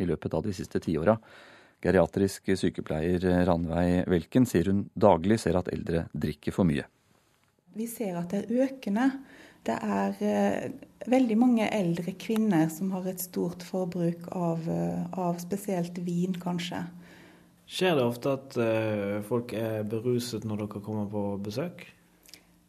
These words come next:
Speaker 2: Eh, ja, det gjør det.
Speaker 3: Det sier Ranveig Welken, som er geriatrisk sykepleier og jobber i hjemmetjenesten i Nøtterøy kommune.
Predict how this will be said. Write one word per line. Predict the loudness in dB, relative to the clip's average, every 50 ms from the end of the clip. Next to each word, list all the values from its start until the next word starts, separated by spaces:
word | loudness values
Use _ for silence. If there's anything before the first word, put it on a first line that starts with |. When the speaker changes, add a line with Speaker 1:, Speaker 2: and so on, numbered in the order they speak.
| _ _ _ -14
Speaker 2:
Eh, | -8 -6 -4 -4 -2 -4 -4 -4 -4 -6 -6 -8
ja, | -10 -8 -4 -2 0 2 2
det | 2 2 2
gjør | 2 2 4 4 4
det. | 4 4 2 0 -4 -12 -20 -20 -20 _ _ _ _ _ _ _ _ _ _ _ 6
Speaker 3:
Det | 6 8 8 6
sier | 4 4 4 4 4
Ranveig | 4 2 2 2 4 4 4 4 4 4
Welken, | 2 2 0 0 _ -2 0 0 0 -2 -2
som | -4 -2 0 0
er | 0 2
geriatrisk | 2 2 4 4 4 4 2 0 0 -2 -2 0 -2 -4
sykepleier | -4 -2 -2 -2 0 -2 -2 2 4 4 6 6 6 4 2 0
og | 0 2 4 6
jobber | 6 6 4 4 4
i | 4 4 4
hjemmetjenesten | 2 0 -2 -2 -2 -2 0 0 0 -2 -4 -4 -2 -2 0
i | 0 0 0
Nøtterøy | 0 0 0 0 0 2 2 0
kommune. | 0 -2 -2 0 0 0 0 0 -2 -4